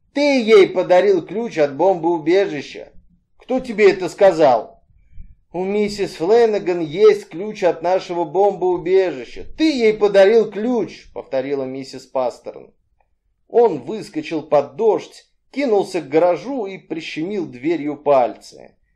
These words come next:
От нетерпения и ярости он лишний раз нажал ногой на стартер, и теперь ему пришлось сидеть с выключенным мотором,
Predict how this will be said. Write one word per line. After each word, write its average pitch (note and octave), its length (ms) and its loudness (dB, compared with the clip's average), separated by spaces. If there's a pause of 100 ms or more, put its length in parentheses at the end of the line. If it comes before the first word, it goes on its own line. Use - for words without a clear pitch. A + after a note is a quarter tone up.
(180)
От - 220 -12
нетерпения C#3+ 800 -6
и A#2 100 -14
ярости F3 520 2
он D#3+ 220 -4
лишний D3+ 400 -8
раз D3+ 300 0
нажал C#3 320 -2
ногой C3+ 320 -4
на B2+ 160 -6
стартер, G#3 720 0 (360)
и E3+ 120 -18
теперь D4 320 -4
ему B3 260 -4
пришлось A3 540 -6
сидеть E3 440 -12
с - 100 -20
выключенным D#3 640 -8
мотором, D#3 840 0